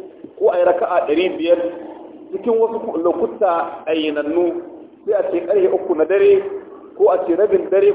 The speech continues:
ko abu mai kama da haka. Babu shakka wannan bid'a ne ayyana wa'annan kwanakin. Bayan haka, yan uwa musulmi, daga cikin abin da aka, aka, aka ago cikin addinin musulunci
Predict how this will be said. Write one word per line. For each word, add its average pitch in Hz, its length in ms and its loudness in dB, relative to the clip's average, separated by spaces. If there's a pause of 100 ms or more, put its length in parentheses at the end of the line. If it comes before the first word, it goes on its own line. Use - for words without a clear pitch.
ko 156 80 2
abu 160 160 2
mai 151 80 0
kama 139 240 -4
da 127 100 0
haka. - 200 -10 (640)
Babu 208 260 0
shakka - 280 0
wannan 175 360 2
bid'a 160 360 2
ne 175 260 2 (760)
ayyana 175 340 2
wa'annan 147 380 0
kwanakin. 123 480 -2 (880)
Bayan 190 260 0
haka, 165 120 0
yan 170 180 0
uwa 185 140 2
musulmi, 160 340 -2
daga 143 160 2
cikin 151 240 -2
abin 190 220 0
da 170 80 2
aka, - 180 -4
aka, - 240 -4 (100)
aka - 220 -6
ago 165 320 2
cikin 190 160 -4
addinin 165 480 -4
musulunci 151 340 -8